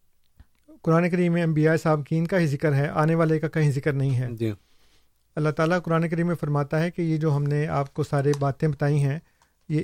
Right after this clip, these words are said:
Speaker 1: عبرت کے لیے بتائی ہیں۔
Speaker 2: جی۔
Speaker 1: تو جب آنا ہی نبی نہیں کوئی، تو پھر عبرت کی کیا بات ہے؟ یہاں تو ہونا کہ بعد میں کوئی نبی آنے والا ہوتا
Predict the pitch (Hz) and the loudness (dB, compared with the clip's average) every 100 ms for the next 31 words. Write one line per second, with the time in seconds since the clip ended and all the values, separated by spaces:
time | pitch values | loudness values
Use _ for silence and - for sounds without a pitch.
0 | - 170 156 170 165 160 147 131 123 127 | -2 0 2 0 0 0 0 -2 -4 -6
1 | 113 117 - _ _ _ _ 110 113 - | -6 -10 -14 _ _ _ _ -16 -16 -16
2 | _ _ _ _ 156 156 147 147 151 - | _ _ _ _ -4 -2 -2 0 0 0
3 | 156 170 196 180 165 165 156 147 147 160 | 0 2 2 2 2 0 0 2 2 0
4 | 180 151 175 143 165 - 165 156 131 123 | -4 -4 -2 -2 -2 -4 -4 -2 -2 -4
5 | 120 131 - _ _ _ _ - - _ | -8 -16 -18 _ _ _ _ -20 -20 _
6 | _ - - - - - - 147 151 170 | _ -20 -20 -20 -20 -16 -4 -2 0 -2
7 | 165 196 170 151 160 160 156 147 151 147 | -2 -2 2 2 2 0 -2 0 0 0
8 | 151 151 151 143 131 127 160 143 | 0 0 2 0 -2 0 2 2